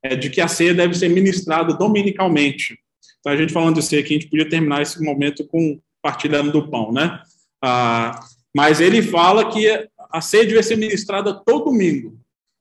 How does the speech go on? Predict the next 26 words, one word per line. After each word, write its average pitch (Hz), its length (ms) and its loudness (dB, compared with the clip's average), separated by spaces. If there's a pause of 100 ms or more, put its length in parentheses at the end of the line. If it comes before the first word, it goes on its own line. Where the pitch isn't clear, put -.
(140)
porque 180 220 2
para 202 220 0
ele 196 300 6
o 233 300 0
alimento 220 440 2
do 220 120 2
cristão 214 840 -2
é 208 100 -2
palavra 220 680 0
e 277 80 -2
é 277 60 0
pão. 165 540 0 (460)
E 156 80 2
a 160 40 2
gente 190 240 0
não 233 180 4
vive 226 540 0
apenas 190 460 -2
da 214 120 -2
palavra, 208 540 0
a 147 40 2
gente 170 220 -2
vive 185 280 -2
do 220 160 0
pão 214 220 2
também. 214 500 0